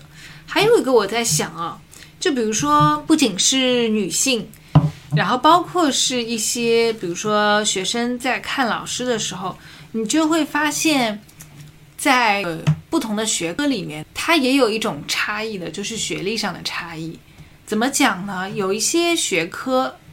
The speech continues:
比如我，如果我们对应语文老师，他就是中文系毕业的；英语老师是外文系毕业的；然后物理老师、化学老师各有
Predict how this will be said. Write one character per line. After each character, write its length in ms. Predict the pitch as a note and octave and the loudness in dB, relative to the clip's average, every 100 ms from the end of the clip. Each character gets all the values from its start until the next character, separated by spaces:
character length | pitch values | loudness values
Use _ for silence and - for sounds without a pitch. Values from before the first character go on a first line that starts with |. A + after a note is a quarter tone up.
| - | -10
比 80 | G3 | -4
如 160 | F#3+ A#3 | -2 0
我， 260 | F#3+ E3 D3 | 0 -2 -4
如 140 | A3+ | -2
果 100 | C#4 | 0
我 40 | B3 | 0
们 180 | F3+ | -2
对 200 | F3+ C4+ | -2 0
应 360 | B3 B3 A#3 G#3 | 2 0 -2 -4
语 100 | F3+ | -6
文 220 | E3+ F3+ | -4 -2
老 180 | A3+ E3+ | -2 -2
师， 280 | E3+ - G3 | -4 -4 -6
他 120 | G3+ | -4
就 120 | G#3 | 0
是 120 | G3+ G3+ | 0 0
中 180 | B3 | -4
文 160 | C4 G3 | -2 -2
系 180 | F#3 A3+ | -2 -4
毕 180 | F#3+ F#3+ | -4 -2
业 160 | F#3 | -2
的； 260 | E3 C3+ - - - - | -2 -6 -6 -14 -20 -10
英 180 | - A#3+ | 0 0
语 60 | C4 | 2
老 160 | G3 | 0
师 160 | E3+ G#3 | 0 -6
是 140 | G#3 | -4
外 180 | C4 C#4+ | 2 4
文 180 | F#3+ F3 | 2 -2
系 220 | F3 G#3+ | -4 -4
毕 220 | F#3 F#3 | -4 -4
业 160 | F#3 F3 | -4 -4
的； 220 | E3+ - - - - - - | -6 -10 -10 -20 -20 -20 -4
然 240 | F#3 E3+ | -2 -2
后 600 | E3+ A3 G#3+ G3+ G3 G3 - | -4 0 2 4 2 -4 -4
物 140 | C#4 | 0
理 160 | B3 G#3+ | 2 4
老 240 | A3 F3 | 4 2
师、 260 | F#3+ - A3+ | -2 -2 -4
化 200 | G#3 A#3+ | -4 -4
学 160 | A3+ | -2
老 160 | G#3+ E3 | -2 -2
师 180 | - G3 | -4 -6
各 240 | G3 C4+ | -2 2
有 320 | A3+ E3+ B2 | 2 2 -4